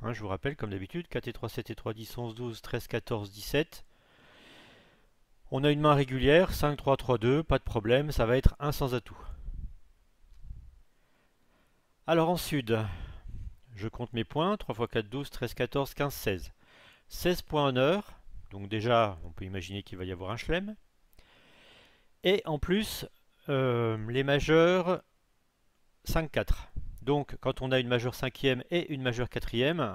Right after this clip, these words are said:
avec plus de, de huit points, on commence par faire un Steman. Pas de problème.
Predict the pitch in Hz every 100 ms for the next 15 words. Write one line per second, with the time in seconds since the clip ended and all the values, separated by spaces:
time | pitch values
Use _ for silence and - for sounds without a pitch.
0 | 101 107 104 107 - - 120 113 98 98
1 | 92 87 92 92 107 - 147 190 _ -
2 | - - 110 - 131 156 - 127 - 143
3 | 135 139 - 156 135 87 85 - - -
4 | - - _ _ _ _ - - 131 123
5 | 95